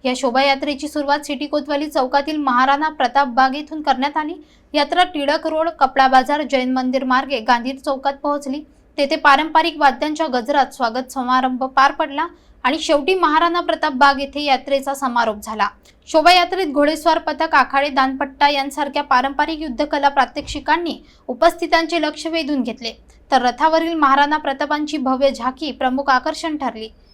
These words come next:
या झाकीत महाराणांच्या शौर्याचा भव्य दर्शन घडवण्यात आले. यात्रेत महिलांनी पारंपरिक पोशाखात सहभाग नोंदवत शोभा वाढवली. चंदा ठाकूर, नीतूबाई, धन्वंतरी ठाकूर, दीपिका ठाकूर आदी महिलांची उपस्थिती विशेष लक्षवेधी होती.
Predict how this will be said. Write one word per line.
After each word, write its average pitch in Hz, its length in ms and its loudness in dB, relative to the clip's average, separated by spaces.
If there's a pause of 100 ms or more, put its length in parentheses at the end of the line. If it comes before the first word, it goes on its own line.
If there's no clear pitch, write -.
(140)
या 254 120 2
झाकीत 247 400 -2
महाराणांच्या 285 640 0
शौर्याचा 285 480 0
भव्य 269 260 -2
दर्शन 262 420 -4
घडवण्यात 262 440 -2
आले. 294 200 0 (480)
यात्रेत 349 400 2
महिलांनी 320 440 2
पारंपरिक 311 640 0
पोशाखात 302 600 -2
सहभाग 269 420 0
नोंदवत 254 440 -4
शोभा 262 320 2
वाढवली. 269 520 -2 (480)
चंदा 320 280 4
ठाकूर, 330 360 0
नीतूबाई, 302 560 -2 (160)
धन्वंतरी 269 540 -4
ठाकूर, 269 440 -2
दीपिका 277 400 -4
ठाकूर 302 360 -6 (340)
आदी 262 220 4
महिलांची 339 500 0
उपस्थिती 330 500 0
विशेष 277 440 -6
लक्षवेधी 269 540 -6
होती. 226 320 -10